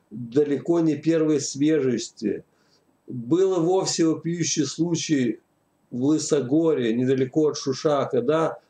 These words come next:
солдаты остались вообще без крыши над головой. И теперь в ведомстве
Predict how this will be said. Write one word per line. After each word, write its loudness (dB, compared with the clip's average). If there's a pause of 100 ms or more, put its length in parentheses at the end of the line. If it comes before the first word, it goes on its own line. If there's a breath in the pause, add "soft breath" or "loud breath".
солдаты 0
остались 0
вообще 0
без 0
крыши 0
над 0
головой. 2 (2000 soft breath)
И 2
теперь 0
в -6
ведомстве 0